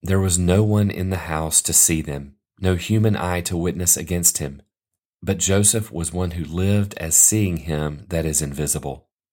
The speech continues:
"How can I do this great wickedness," said he, "and sin against God?" Genesis thirty-nine nine. Young men,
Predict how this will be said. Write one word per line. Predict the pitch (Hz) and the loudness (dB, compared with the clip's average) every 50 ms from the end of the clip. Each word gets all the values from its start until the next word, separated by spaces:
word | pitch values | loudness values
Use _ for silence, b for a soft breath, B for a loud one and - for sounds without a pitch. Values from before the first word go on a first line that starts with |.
| _ _ - | _ _ -12
"How | - - 104 113 | -4 0 0 0
can | 113 - 110 | 0 0 -2
I | 95 87 87 | 0 -2 -2
do | 80 90 92 90 | -2 -2 -4 -2
this | 85 82 - | 0 0 0
great | - - 87 85 85 71 | 0 2 2 2 2 2
wickedness," | 78 85 104 104 - 90 78 73 71 71 - - - - - | 2 2 2 2 2 -2 -2 -2 -4 -2 -2 -2 -2 -2 -4
said | - - - 78 73 - | -4 -2 -2 -2 -2 -2
he, | 78 73 71 76 78 80 _ _ _ _ - | -6 -6 -6 -6 -10 -12 _ _ _ _ -6
"and | 90 85 82 | -4 0 2
sin | - - - 98 92 | 4 4 4 4 2
against | 87 82 82 78 73 69 - - | 2 0 -2 -2 0 0 -2 -2
God?" | 76 73 73 71 65 64 - _ _ _ _ _ _ _ _ _ _ - | -2 -6 -4 -6 -8 -10 -14 _ _ _ _ _ _ _ _ _ _ -10
Genesis | - 85 90 87 87 85 - - - - - | -4 -2 0 0 2 2 2 2 4 2 0
thirty-nine | - 85 80 78 78 76 73 73 71 71 71 69 71 | 2 0 -2 -2 -2 -4 -4 -4 -6 -6 -8 -8 -8
nine. | 71 71 65 67 67 67 67 65 65 _ _ _ _ _ _ _ _ | -10 -10 -8 -8 -10 -10 -12 -14 -16 _ _ _ _ _ _ _ _
Young | - 95 90 85 85 80 | 0 0 2 2 2 0
men, | 80 76 76 73 71 71 78 | 0 -2 -2 -4 -6 -8 -12